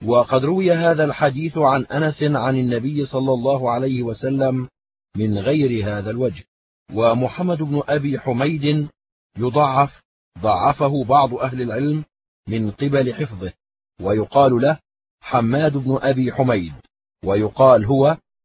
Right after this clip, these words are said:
أبو إبراهيم الأنصاري، وهو منكر الحديث. ورأى بعض أهل العلم من أصحاب النبي صلى الله عليه وسلم وغيرهم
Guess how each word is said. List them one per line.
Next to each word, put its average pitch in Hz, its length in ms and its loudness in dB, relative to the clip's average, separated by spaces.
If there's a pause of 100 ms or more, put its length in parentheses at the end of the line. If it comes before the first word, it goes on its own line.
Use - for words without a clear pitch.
(200)
أبو 123 340 2
إبراهيم 120 580 0
الأنصاري، 139 720 0 (500)
وهو 131 380 4
منكر 131 540 2
الحديث. 101 460 -8 (440)
ورأى 156 600 6
بعض 165 280 4
أهل 160 300 -2
العلم 147 300 2
من 147 220 2
أصحاب 143 560 4
النبي 139 460 0
صلى 139 280 2
الله 135 380 2
عليه 131 280 2
وسلم 131 480 0
وغيرهم 123 840 -2